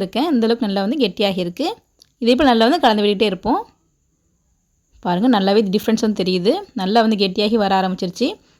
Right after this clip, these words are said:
இப்போ நம்ம சேர்த்த நெய் எல்லாமே நல்லா வந்து பிரிஞ்சு வரையும் ஸ்டேஜ்ல வந்துடுச்சு. பாருங்க சைடுலாம் பாருங்க நல்லா நுர நுரையா வந்திருக்கு. நம்ம சேர்த்த நெய் எல்லாமே பிரிஞ்சு வர ஆரம்பிச்சிருச்சு. இப்போ நம்ம சேர்த்த நெய் எல்லாமே மொத்தமா பிரிஞ்சு வந்து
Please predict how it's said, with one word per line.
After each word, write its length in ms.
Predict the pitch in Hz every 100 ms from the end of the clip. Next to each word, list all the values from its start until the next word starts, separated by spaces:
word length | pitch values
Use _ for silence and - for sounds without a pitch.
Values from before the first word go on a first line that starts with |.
| -
இப்போ 100 | 214
நம்ம 120 | 254 247
சேர்த்த 240 | 247 247 226
நெய் 180 | 233 247
எல்லாமே 180 | 233 277
நல்லா 120 | 214
வந்து 140 | 247 247
பிரிஞ்சு 260 | 226 233 220
வரையும் 220 | 208 269
ஸ்டேஜ்ல 300 | 226 190 277
வந்துடுச்சு. 380 | 208 165 - 254 370 - _ _ _ _ -
பாருங்க 220 | 196 220 208
சைடுலாம் 280 | 190 226
பாருங்க 200 | 214 233 254
நல்லா 140 | 214
நுர 140 | 190 208
நுரையா 200 | 208 208 220
வந்திருக்கு. 360 | 190 180 175 269 440 _ _ _ _ _
நம்ம 140 | 190
சேர்த்த 220 | 214 214 220
நெய் 160 | 214
எல்லாமே 200 | 208 214 311
பிரிஞ்சு 220 | 247 233 220
வர 80 | 233 196
ஆரம்பிச்சிருச்சு. 520 | 190 185 190 175 - 349 466 _ _ _ _ _ _ _ _ _ _ _ _ _ _ _ _ _
இப்போ 120 | 214
நம்ம 120 | 214 262
சேர்த்த 200 | 233 233 226
நெய் 140 | 233
எல்லாமே 200 | 220 285 214
மொத்தமா 200 | 202 247 233
பிரிஞ்சு 260 | 220 226 214
வந்து 180 | 196